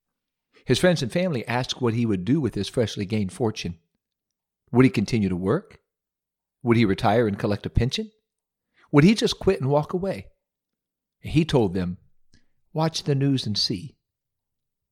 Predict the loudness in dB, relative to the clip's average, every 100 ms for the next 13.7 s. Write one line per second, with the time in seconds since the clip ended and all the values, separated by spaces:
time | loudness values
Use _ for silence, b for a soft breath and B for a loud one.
0 | _ 0 2 2 2 2 4 2 0 -4
1 | -2 -2 -4 -4 -2 0 0 -2 -2 -4
2 | -4 -8 -6 2 4 4 2 2 2 2
3 | -2 -4 -4 -4 0 2 2 0 -4 -4
4 | -2 -2 -4 -4 -6 -8 -8 _ _ _
5 | _ _ _ _ _ 6 8 8 6 6
6 | 6 2 2 2 2 0 0 -2 2 2
7 | 2 -2 -2 -6 -8 -8 0 0 0 0
8 | -4 -4 -4 -2 0 0 -2 -4 -6 -4
9 | -2 -4 -6 b b b 0 2 0 -4
10 | -6 -2 0 0 -4 -2 -2 -2 -8 -14
11 | _ _ _ _ _ -4 -4 0 4 4
12 | 4 0 2 0 0 -2 0 0 0 0
13 | -2 -2 -4 -6 -10 -10